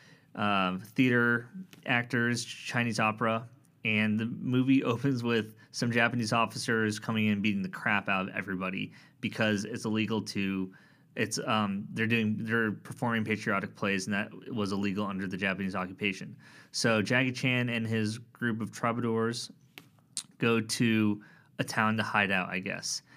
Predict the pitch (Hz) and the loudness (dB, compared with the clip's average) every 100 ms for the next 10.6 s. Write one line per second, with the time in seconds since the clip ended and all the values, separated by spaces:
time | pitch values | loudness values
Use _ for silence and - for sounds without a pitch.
0 | - - 127 135 156 147 143 139 139 123 | -20 -2 4 4 4 4 6 6 4 2
1 | 131 139 135 127 117 117 - - - _ | 4 4 4 4 4 2 -4 -20 -20 _
2 | _ - 117 110 135 139 143 139 131 131 | _ -4 -2 0 2 2 4 4 4 2
3 | 131 127 123 - - - - - _ - | 2 2 -2 -8 -14 -20 -20 -20 _ -4
4 | 139 131 123 123 117 110 113 - 131 131 | 2 2 2 2 4 2 0 -2 0 0
5 | - - 113 110 110 110 107 - - _ | 0 2 4 6 4 2 -2 -10 -20 _
6 | _ _ _ _ - 113 110 107 104 95 | _ _ _ _ -2 2 4 2 0 -4
7 | 117 107 101 98 104 - 117 117 110 - | -2 0 0 0 -4 -2 0 2 0 -2
8 | 127 123 123 123 - 110 110 - 107 107 | -2 0 0 0 0 0 0 0 2 2
9 | 101 123 - - - - 110 104 107 107 | 0 -8 -16 -20 -10 -4 2 2 2 -2
10 | - 151 151 160 165 165 | 0 2 4 4 4 0